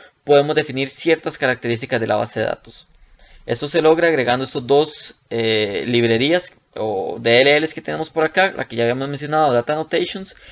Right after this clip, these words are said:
y Data Annotations punto schema. Con esta pequeña demostración terminamos esta, este capítulo de Data Annotations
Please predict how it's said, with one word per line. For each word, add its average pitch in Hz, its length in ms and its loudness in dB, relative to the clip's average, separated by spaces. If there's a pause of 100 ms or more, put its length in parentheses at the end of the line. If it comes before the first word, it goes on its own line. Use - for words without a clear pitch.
(160)
y - 160 4
Data 175 220 6
Annotations 139 500 -2
punto 143 400 -2
schema. 107 460 -8 (4000)
Con 120 160 -6
esta 113 200 -4
pequeña 147 320 -2
demostración 151 560 -4
terminamos 127 500 -6
esta, 135 760 2
este - 480 -6
capítulo 143 580 -2
de 139 220 0
Data 117 360 0
Annotations 135 720 -4